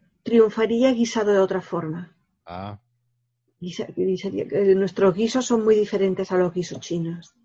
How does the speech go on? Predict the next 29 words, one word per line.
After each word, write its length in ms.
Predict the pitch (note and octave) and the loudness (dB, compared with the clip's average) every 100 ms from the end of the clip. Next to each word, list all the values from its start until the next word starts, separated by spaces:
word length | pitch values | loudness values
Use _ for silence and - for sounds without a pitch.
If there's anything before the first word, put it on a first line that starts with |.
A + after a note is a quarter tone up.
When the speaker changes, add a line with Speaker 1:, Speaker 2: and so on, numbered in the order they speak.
| _ | _
Speaker 2:
Ujú. 280 | - A#2 C3+ _ _ _ _ _ | -20 -18 -18 _ _ _ _ _
Speaker 1:
Muy 200 | F3+ G3+ | 0 0
diferentes. 760 | G3 F3 E3+ D3+ E3 - F3 _ _ _ | 2 -2 -4 -6 -10 -14 -18 _ _ _
Es 100 | F#3 | -2
decir, 260 | G3+ G3+ F#3 | -2 -2 0
igual 360 | E3+ G3 G3+ | 2 4 2
que 100 | G3+ | 4
a 20 | A3 | 2
nosotros 560 | G#3 - A3 G#3 F3+ | 2 2 2 2 -2
nos 140 | E3+ - | -2 0
cuesta 360 | F#3+ G3 G3 | 0 0 -2
trabajo 400 | F#3+ F#3 G3+ F#3+ | -2 -2 0 -2
comprender 580 | - E3+ D#3+ D#3+ E3 F#3 _ | -2 -2 -2 -4 -2 -2 _
parte 280 | F#3+ F#3+ F#3 | -2 0 -6
de 60 | |
su 140 | F#3 - | -8 -6
cultura, 580 | F#3 F#3 A3+ A3+ A3+ - _ _ | -8 -6 -6 -4 -6 -10 _ _
Speaker 2:
Ujú. 60 | G3+ | 6
Speaker 1:
probablemente 800 | F#3+ F#3+ G3+ A3 G#3+ G#3 G3+ | 6 6 4 2 0 -2 0
a 60 | G#3 | 2
ellos 280 | G3+ G#3+ - | 4 0 -2
también 320 | F3+ E3+ E3+ | -6 -4 -4
les 140 | F3+ | -6
cueste 460 | - E3+ E3+ G3+ A3 _ _ | -6 -8 -6 -8 -8 _ _
comprender 640 | - F#3+ D#3+ D#3+ E3 F3 - | 0 0 0 -4 -2 -2 -2
parte 340 | F#3+ A3 F3+ | -2 -2 -2
de 80 | D#3+ | -4
la 100 | C#3+ | -4
nuestra. 480 | D3+ F#3 - D3 | -4 -6 -10 -14